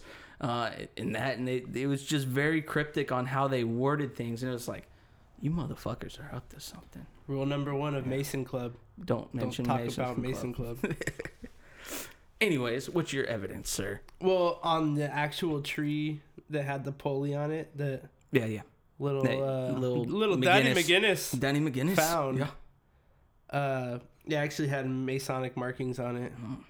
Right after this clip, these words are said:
Speaker 1: Was it, was it carved into it, or was it like a brass plaque?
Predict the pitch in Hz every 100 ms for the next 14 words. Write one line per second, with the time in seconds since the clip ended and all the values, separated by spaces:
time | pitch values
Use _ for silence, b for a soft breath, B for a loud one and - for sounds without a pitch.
0 | - _ _ _ _ B B B B B
1 | - 139 139 123 120 120 - 117 120 113
2 | 123 143 185 208 160 117 113 - 110 117
3 | 113 117 123 - - 117 190 -